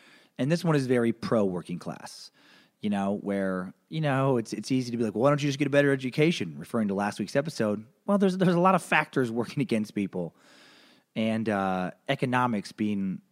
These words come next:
maybe the biggest one. And I really delve into that in this episode and show that, you know, it's not the working man that's the fucking problem, uh, with the economy right now. And yeah, and again, I went into a, you know,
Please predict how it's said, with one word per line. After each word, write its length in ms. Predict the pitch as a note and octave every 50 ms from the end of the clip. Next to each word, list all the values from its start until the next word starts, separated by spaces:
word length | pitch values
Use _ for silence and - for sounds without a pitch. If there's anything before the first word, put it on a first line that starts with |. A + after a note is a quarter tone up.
| _ _ _
maybe 280 | - A2 A2 G#2+ G2+ G#2+
the 100 | F#2+ F#2
biggest 340 | E2+ A2 G2+ G#2 G2+ -
one. 440 | - G2+ G2+ F#2 F2 E2+ D#2+ D#2 D2+ _ _ _ _ -
And 80 | G2+ G2
I 40 |
really 300 | F#2+ G2+ A2 B2 A#2+ A2+
delve 260 | A2 G#2 G#2+ G2 F#2+ F#2
into 140 | F#2+ F2+
that 240 | F2+ F2 E2+ E2+ - -
in 60 | F#2
this 160 | F#2 F2 -
episode 540 | F#2 E2+ - F2 - - F2 E2 D#2 D2+ -
and 100 | E2+ -
show 240 | - G#2 F#2 F2 F2
that, 140 | E2+ F2+
you 80 | - F#2
know, 240 | F#2 F2+ F2 E2+ F2
it's 160 | F#2+ - -
not 120 | D#3 D3
the 80 | - C3+
working 300 | A#2 A2+ A2 F#2+ G#2 G#2
man 280 | G2 F#2+ F#2 F#2 F2+ F2+
that's 160 | F2 - -
the 60 | -
fucking 360 | - - G#2 F2+ - - F2
problem, 520 | - G2+ G2 F2 F2 F2 E2+ D#2+ D#2 D#2+ - _ - - - - - - - _ _ -
uh, 220 | F2 E2 D#2+ E2 D#2+
with 140 | E2+ F2+
the 100 | - F#2+
economy 460 | F2+ F2 - G#2+ F#2+ F2+ F2 E2+ D#2+ D2+
right 180 | D2 D2+ D#2
now. 280 | - E2+ C#2+ C#2 C#2 - _ _ _ _ _ _ _ _ _ _ _ _ _ _ _ _ - - - _ -
And 120 | E2+ E2+
yeah, 280 | F2+ A#2 C#3+ A2+ E2+ - -
and 100 | - E2+
again, 200 | F#2+ G#2+ B2+ A2
I 60 | E2+
went 160 | F2 F2 G2+ G#2
into 260 | G#2 - G2 F#2 F2
a, 40 | E2+
you 100 | F2+ F#2+
know, 200 | F2+ E2+ E2+